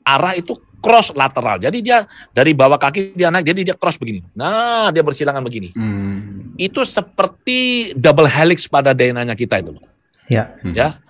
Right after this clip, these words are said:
Speaker 1: dia harusnya begitu. Yang belajar energi pasti tahu bahwa di tubuh kita tuh ada dua jalur energi panas dan dingin kan, Ida dan Pingala kan.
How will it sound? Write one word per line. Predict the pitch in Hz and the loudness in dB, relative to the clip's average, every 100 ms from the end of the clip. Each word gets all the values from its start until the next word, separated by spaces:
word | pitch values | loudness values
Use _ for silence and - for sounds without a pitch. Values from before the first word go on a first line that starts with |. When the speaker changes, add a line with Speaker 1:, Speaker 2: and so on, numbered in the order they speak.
| _ | _
Speaker 1:
dia | - 214 | 4 6
harusnya | 208 220 220 | 8 6 6
begitu. | 185 175 165 113 _ - _ | 2 0 -2 -6 _ -20 _
Yang | 185 208 | 2 4
belajar | 175 165 175 | 4 6 4
energi | 175 180 214 | 4 4 4
pasti | 196 170 160 | 0 0 2
tahu | 202 196 | 2 2
bahwa | 160 135 | 2 2
di | 127 123 | 0 -2
tubuh | 147 143 | -4 -4
kita | 143 143 165 | -4 -4 0
tuh | 208 | 2
ada | 160 120 | 4 2
dua | 117 123 | 4 2
jalur | 104 113 123 165 - _ | 2 0 0 -2 -6 _
energi | 113 123 117 123 139 139 | -4 -2 0 0 -2 0
panas | 123 139 | 0 0
dan | 120 113 | -2 -2
dingin | 123 120 | 0 -2
kan, | 113 135 | -2 -4
Ida | 123 117 120 | 0 4 4
dan | 117 | 2
Pingala | 107 117 131 135 104 | -2 -2 2 2 2
kan. | 80 175 | 0 -2